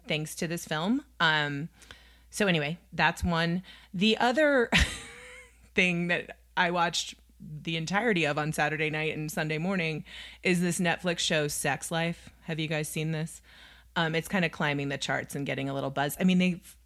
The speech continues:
they've ran a fucking ad for it during the Today Show this morning. Um, so this is, there's eight episodes. They're about forty-five minutes each.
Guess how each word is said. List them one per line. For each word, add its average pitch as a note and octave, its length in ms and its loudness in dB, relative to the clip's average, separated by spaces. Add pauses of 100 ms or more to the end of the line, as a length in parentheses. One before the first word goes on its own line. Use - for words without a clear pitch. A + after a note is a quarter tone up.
(140)
they've - 240 -6 (180)
ran G3 180 -2
a A3 40 0
fucking F#3 260 -4
ad D#3 220 -4
for D3+ 180 -2
it C#3+ 180 -4
during D#3 240 2
the B2+ 60 2
Today D#3 400 0
Show C3 220 -2
this - 200 -10
morning. - 340 -8 (480)
Um, E3 580 4 (380)
so F#3+ 580 2
this G#3 580 2
is, F3+ 1000 2
there's F3 280 2
eight F#3+ 160 4
episodes. F3 540 2
They're D#3+ 100 2
about D#3 260 0
forty-five D#3+ 460 -2
minutes D3 320 -2
each. - 540 -2